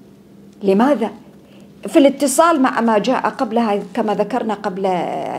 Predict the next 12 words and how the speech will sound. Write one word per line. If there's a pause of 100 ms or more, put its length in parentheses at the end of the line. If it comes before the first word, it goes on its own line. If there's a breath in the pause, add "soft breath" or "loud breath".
(320)
في
الحلقة
الماضية
حين
قلنا
التناسب
بين
نهاية
سورة
الهمزة (760 loud breath)
وسورة
الفيل.